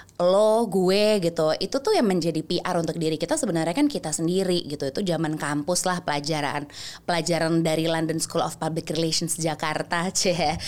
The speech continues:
bahwasanya image diri kita sendiri itu kan memang terbentuk karena diri kita yang mewakili gitu. That's why ketika kita memulai sebuah conversation dengan,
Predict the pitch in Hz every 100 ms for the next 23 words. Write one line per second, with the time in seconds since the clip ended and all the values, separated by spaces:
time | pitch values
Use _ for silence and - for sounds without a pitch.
0 | - - 175 170 170 170 170 208 233 233
1 | - _ _ _ _ - 190 190 175 170
2 | 175 165 175 175 180 170 170 156 185 185
3 | 226 233 - - - 202 190 190 180 185
4 | 170 165 190 233 180 165 214 220 175 160
5 | 147 170 233 190 160 151 - 202 185 170
6 | 151 139 147 139 - 196 214 190 160 156
7 | 151 156 160 160 156 156 160 175 185 165
8 | 160 160 147 147 147 156 151 185 190 170
9 | 156 156